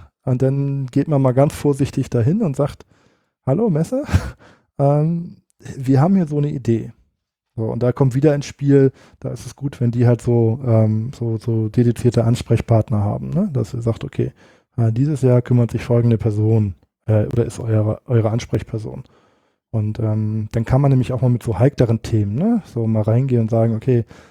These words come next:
ähm, ich weiß, das ist eine komische Anfrage,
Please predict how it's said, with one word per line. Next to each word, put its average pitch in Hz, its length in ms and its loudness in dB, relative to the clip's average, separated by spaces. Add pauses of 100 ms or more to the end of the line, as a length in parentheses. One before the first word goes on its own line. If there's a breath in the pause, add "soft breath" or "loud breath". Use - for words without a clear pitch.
(200 loud breath)
ähm, 107 540 0 (1600)
ich 101 180 -4
weiß, 151 340 0
das 127 180 -2
ist 139 140 -6
eine 123 80 0
komische 123 420 -2
Anfrage, 214 680 0